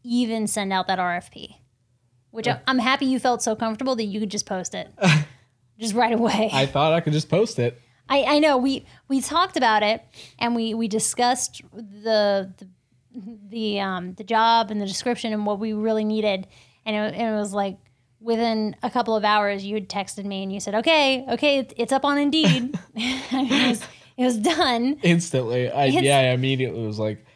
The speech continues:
Speaker 2: "We need this person. We identified it. Let's do it."
Speaker 1: Right.
Speaker 2: I'd
Speaker 1: Well,
Speaker 2: jump on it, but
Speaker 1: y-, yeah, and you did. You did. And we, and we do need this person. I'm just, I'm glad that we already have everything in place to where you are able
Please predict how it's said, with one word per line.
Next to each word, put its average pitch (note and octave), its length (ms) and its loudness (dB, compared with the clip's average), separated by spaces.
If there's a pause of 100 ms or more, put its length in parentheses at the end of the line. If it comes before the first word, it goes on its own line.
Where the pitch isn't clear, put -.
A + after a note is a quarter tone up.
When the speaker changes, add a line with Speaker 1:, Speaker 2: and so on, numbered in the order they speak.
(220)
Speaker 2:
"We D#3+ 100 2
need E3+ 100 4
this F3 140 2
person. B2 400 0
We A#2+ 120 2
identified C3+ 500 0
it. - 140 -8
Let's B2 220 -6
do C3 200 2
it." G2 140 -4
Speaker 1:
Right. - 200 -8 (100)
Speaker 2:
I'd B2 160 -6
Speaker 1:
Well, D#4 120 2
Speaker 2:
jump C3+ 180 2
on C3+ 220 2
it, G2 160 -6 (100)
but A#2 180 0
Speaker 1:
y-, E3 200 -8
yeah, B3 280 -2
and C#4 260 -2
you D#4 140 -2
did. C4+ 240 2 (160)
You C#4 180 -4
did. C4+ 200 0
And C4+ 160 2
we, D4 100 0
and C#4+ 100 2
we C#4+ 120 2
do D4 180 2
need C4+ 220 0
this A#3+ 120 -4
person. A#3+ 320 0
I'm A#3 200 0
just, B3+ 180 -4
I'm C4 220 0
glad B3+ 240 2
that A3+ 80 0
we A3 160 -4
already A3+ 300 2
have G#3 500 2 (540)
everything C#4 560 0
in B3 120 0
place G#3 540 -4
to - 180 -10
where G#3+ 120 0
you G#3+ 400 -2
are G3+ 120 0
able G3 320 -6